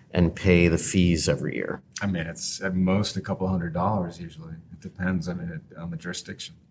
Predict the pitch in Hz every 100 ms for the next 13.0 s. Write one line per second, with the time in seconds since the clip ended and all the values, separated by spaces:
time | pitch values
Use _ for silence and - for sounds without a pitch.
0 | _ _ _ - 101 - 110 98 92 101
1 | - 104 107 117 123 107 107 117 110 110
2 | 113 113 98 90 90 101 95 92 - 98
3 | 95 - 104 104 90 80 80 - - -
4 | - - 98 95 101 90 - 104 95 95
5 | 92 95 - - - - 104 101 92 82
6 | 110 120 117 104 78 78 73 78 76 76
7 | - - 85 82 87 95 85 - 113 87
8 | 92 85 92 - 95 82 - - 151 113
9 | 87 - - - 92 - 117 113 135 107
10 | 120 107 95 98 95 95 95 95 87 87
11 | - 87 95 101 80 85 85 87 82 85
12 | 85 85 - - 85 85 78 110 - -